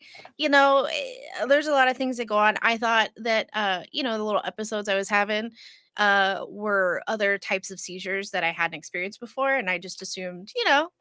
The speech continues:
you gotta get on a new seizure med that maybe covers all bases.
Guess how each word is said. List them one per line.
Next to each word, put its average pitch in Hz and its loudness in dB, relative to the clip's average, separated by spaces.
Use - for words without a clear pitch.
you 359 -6
gotta 254 0
get 226 -6
on 208 -2
a 202 -4
new 185 -6
seizure 190 -8
med 185 -2
that 170 -4
maybe 185 -4
covers 190 0
all 175 0
bases. 202 -4